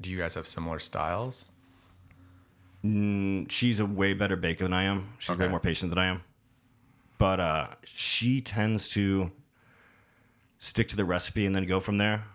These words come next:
Speaker 2: Whereas, like, I've been doing this so long, I just make it up <laughs> as I go
Speaker 1: Yeah,
Speaker 2: along.
Speaker 1: of course.
Speaker 2: You know
Speaker 1: You
Speaker 2: what I
Speaker 1: don't
Speaker 2: mean?
Speaker 1: need, yeah, you're not like me following some recipe.
Speaker 2: Yeah.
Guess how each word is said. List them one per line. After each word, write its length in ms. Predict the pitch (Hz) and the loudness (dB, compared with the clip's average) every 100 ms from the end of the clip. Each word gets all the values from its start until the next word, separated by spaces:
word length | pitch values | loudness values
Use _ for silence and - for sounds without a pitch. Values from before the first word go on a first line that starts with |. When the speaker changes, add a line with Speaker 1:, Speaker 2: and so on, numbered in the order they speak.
| _ _ - | _ _ -4
Speaker 2:
Whereas, 240 | 98 107 | -2 0
like, 120 | 104 | 0
I've 120 | - 101 | 0 -2
been 100 | 87 | -2
doing 180 | 82 | -2
this 100 | 82 | -4
so 120 | - 85 | -2 -2
long, 140 | 82 | -2
I 80 | 80 | -4
just 160 | 73 | -4
make 160 | 78 78 | -2 0
it 60 | 92 | 0
up 100 | - | 2
<laughs> 0 | |
as 100 | 131 | 2
I 80 | 101 | 2
go 180 | 90 | 2
Speaker 1:
Yeah, 180 | 139 98 | 2 2
Speaker 2:
along. 120 | 87 | 0
Speaker 1:
of 40 | 95 | -2
course. 220 | 98 98 | 0 2
Speaker 2:
You 40 | 101 | 4
know 60 | |
Speaker 1:
You 60 | 101 | 2
Speaker 2:
what 0 | |
I 20 | |
Speaker 1:
don't 60 | 95 | 2
Speaker 2:
mean? 180 | 92 87 | 0 -2
Speaker 1:
need, 100 | 92 | -2
yeah, 160 | 82 | -4
you're 120 | 78 85 | -2 -2
not 200 | 82 85 | -2 -2
like 160 | 85 | -2
me 200 | 87 85 | -4 -6
following 380 | 82 85 82 85 | -4 -6 -4 -6
some 180 | 87 82 | -8 -6
recipe. 320 | 82 82 - | -6 -4 2
Speaker 2:
Yeah. 320 | 113 101 82 | 4 4 0